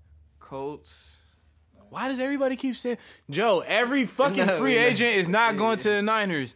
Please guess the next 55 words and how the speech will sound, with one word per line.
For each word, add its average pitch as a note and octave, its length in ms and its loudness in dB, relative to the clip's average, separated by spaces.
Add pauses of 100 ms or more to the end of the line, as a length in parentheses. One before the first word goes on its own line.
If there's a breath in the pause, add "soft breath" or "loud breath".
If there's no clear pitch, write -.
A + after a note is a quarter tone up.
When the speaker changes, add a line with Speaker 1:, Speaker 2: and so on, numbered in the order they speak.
Speaker 1:
We D3+ 80 -14
just F3+ 120 -8
Speaker 2:
They, F#3+ 100 2
Speaker 1:
pay G#3 80 2
Speaker 2:
y'all A3 80 6
Speaker 1:
like, B3 100 4
Speaker 2:
getting C4 180 4
like A#3 200 4
Laker G#3+ 280 2
fans. D3+ 360 0
Speaker 1:
we F#3 80 -4
just F3 140 -8
Speaker 2:
Think G3+ 340 0
Speaker 1:
fuck, A#3 120 6
Speaker 2:
everybody A#3 400 8
Speaker 1:
don't, A#3+ 120 6
Speaker 2:
in A3 60 2
the A#3 80 2
Speaker 1:
don't, A#3 200 6
don't - 0 -
Speaker 2:
N - 20 6
F A#3 40 6
L - 20 6
Speaker 1:
do A3+ 60 6
Speaker 2:
is G#3 60 6
Speaker 1:
that. F#3 60 6
Speaker 2:
going A3 200 4
there. F#3+ 200 6
Speaker 1:
Don't F#3+ 220 0
do F#3 80 0
Speaker 2:
Look, C#4 240 4
Speaker 1:
that. F#3 40 -6
Speaker 2:
y'all D4 180 6
niggas B3+ 260 2
getting A3+ 160 4
Speaker 1:
Don't B3 220 6
do D#4 60 4
Speaker 2:
A - 20 -2
B, C#4 340 6
Speaker 1:
that. - 220 -6
Speaker 2:
y'all C#4 140 6
getting A3+ 260 4
Le'Veon C#4 640 4
Bell, A#3 400 4
Speaker 1:
Don't - 80 -14
do A#2+ 100 -14
Speaker 2:
y'all C#4+ 140 4
Speaker 1:
that. A#3+ 40 0
Speaker 2:
getting G#3 220 2
Michael C#4 400 4
Vick. B3 500 2 (120)
Goddamn, D#4 580 2
y'all D4+ 140 2
niggas C4 260 0
getting G#3+ 240 -2